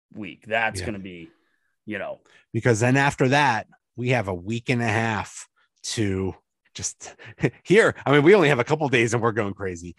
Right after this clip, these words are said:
Speaker 2: We have a week and a half to just, just
Speaker 1: <laughs>
Speaker 2: let everything fester. Oh boy.
Speaker 1: Right. Right. So, you know, uh, yeah. a-, and then, uh, I'm interested to see how Najee does. Um, obviously he's gotta be able to look at that. I, I would think he's looking at game tape saying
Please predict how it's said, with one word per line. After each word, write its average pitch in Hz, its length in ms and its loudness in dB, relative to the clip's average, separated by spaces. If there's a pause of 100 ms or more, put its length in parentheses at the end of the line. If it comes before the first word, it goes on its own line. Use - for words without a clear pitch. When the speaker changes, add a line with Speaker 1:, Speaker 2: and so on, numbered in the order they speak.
(140)
Speaker 2:
We 131 60 -4
have 117 100 -4
a 101 60 -2
week 113 320 -2
and 123 100 -2
a 110 60 0
half 120 400 0
to 101 80 -10
just, - 260 -10 (300)
just - 260 -12
Speaker 1:
<laughs> 107 80 -16
Speaker 2:
let 127 200 -6
everything 135 440 0
fester. 113 540 -4
Oh 110 440 -4
boy. 87 380 -10 (300)
Speaker 1:
Right. 117 340 -2 (320)
Right. 117 340 -2
So, 131 540 0
you 139 140 -4
know, 139 220 2
uh, 127 380 -4
yeah. 139 280 -2 (160)
a-, 135 220 -10
and 131 220 2
then, 131 260 0 (520)
uh, 117 60 -8 (180)
I'm 135 320 0
interested 156 340 2
to - 60 -12
see 143 140 -4
how 131 160 -2
Najee 117 640 -2 (280)
does. 110 440 -4 (180)
Um, 107 260 -4
obviously 123 460 -2
he's 113 220 -12
gotta 117 320 -2
be 113 80 -8
able 107 180 -6
to 113 80 -10
look - 20 -8
at 104 60 -10
that. 110 160 -10
I, 98 120 -10 (100)
I 98 80 -6
would 104 180 -10
think 147 220 -2
he's 110 160 -10
looking 113 180 -10
at 98 140 -8
game 110 240 -6
tape 107 180 -14
saying 95 300 -14